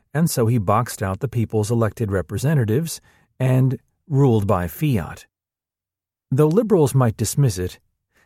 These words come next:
this line of argument actually began to resonate with the American people. In two thousand fifteen, the Pew Research Center asked hundreds of Americans to describe the president in one word. The fourth most common response was,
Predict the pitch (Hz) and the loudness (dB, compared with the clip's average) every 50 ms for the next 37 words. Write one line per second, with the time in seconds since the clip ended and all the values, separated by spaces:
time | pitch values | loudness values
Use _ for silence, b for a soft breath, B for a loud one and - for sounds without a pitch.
0 | _ _ - 165 226 - - 196 170 165 151 131 107 - - 120 120 113 98 104 | _ _ -4 -4 -4 -2 0 0 2 4 4 2 2 2 0 0 2 2 0 0
1 | 98 101 104 - - 135 139 143 - - - 123 107 104 101 101 101 98 104 101 | -2 -2 -2 -2 -2 -2 -2 -2 -4 -6 -4 -4 -2 -2 -2 -4 -2 -2 -2 0
2 | 98 98 92 - 98 95 110 165 170 - 143 107 98 - - - 113 - - 113 | 0 -2 -4 -4 0 0 0 2 2 2 0 0 0 -2 -4 -8 -6 -4 -2 0
3 | 104 98 98 95 90 90 - - 92 - - 147 151 - - - - _ _ _ | 0 0 0 0 -2 -2 -4 -8 -8 -4 -4 -4 -4 -6 -10 -16 -20 _ _ _
4 | _ _ _ _ _ _ _ _ _ _ _ _ - 143 131 - - 226 240 - | _ _ _ _ _ _ _ _ _ _ _ _ 0 0 2 2 0 -2 -2 0
5 | - 190 156 135 151 135 - - 123 - - - - 135 117 92 85 85 87 - | 0 0 2 2 2 0 2 0 0 -2 0 0 0 2 2 2 0 -2 -6 -8
6 | - _ _ _ _ _ _ _ _ _ 120 - - - 214 254 240 180 170 165 | -12 _ _ _ _ _ _ _ _ _ -6 -6 -2 -2 -2 0 2 2 0 0
7 | - - 139 - - - - 117 98 92 104 104 107 113 123 123 117 - - - | 2 0 -2 -2 -4 -4 -2 -2 -2 0 0 0 2 2 2 0 0 -2 -4 -10
8 | - - 170 208 220 - 247 202 151 147 139 135 127 113 104 98 98 95 - 117 | -8 -4 -2 -2 0 0 -2 0 0 2 2 4 4 4 4 2 2 0 0 0
9 | 110 110 - - - 120 123 - - - 147 143 135 131 123 117 123 123 - - | 0 0 -2 -4 -4 -4 -4 -4 -2 -2 -2 0 0 0 0 -2 -2 -4 -2 -2
10 | 151 151 123 120 107 107 107 104 - 127 120 120 117 117 143 175 196 214 196 160 | 0 0 0 0 0 0 -2 -2 0 0 0 0 2 2 2 2 2 2 2 2
11 | 131 104 80 76 - - _ _ _ _ _ _ _ _ _ _ _ _ _ _ | 2 0 -2 -4 -10 -20 _ _ _ _ _ _ _ _ _ _ _ _ _ _
12 | _ _ _ _ _ 120 - - 170 208 233 - - 156 143 135 - - - - | _ _ _ _ _ -8 -6 -2 -2 0 0 0 2 2 2 2 0 0 -2 0
13 | 123 110 104 107 101 98 98 - - - 107 90 82 85 80 - 107 101 107 117 | 2 2 2 2 2 0 -2 -2 -2 -2 -2 -2 -2 -4 -6 -6 -2 0 0 2
14 | 131 160 160 143 - | 2 0 -2 -4 -8